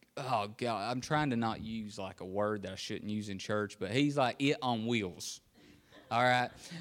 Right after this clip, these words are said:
Uh, it is, it is just, man, he's t-, he tears everything up. But a big part of that is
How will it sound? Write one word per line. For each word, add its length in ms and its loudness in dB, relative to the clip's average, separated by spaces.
Uh, 320 6
it 180 4
is, 360 4
it 120 4
is 280 2
just, 420 0
man, 260 4
he's 160 6
t-, 160 4
he 140 2
tears 380 4
everything 580 -2
up. 80 -12
But 160 10
a 60 8
big 420 6
part 300 8
of 100 2
that 280 6
is 480 2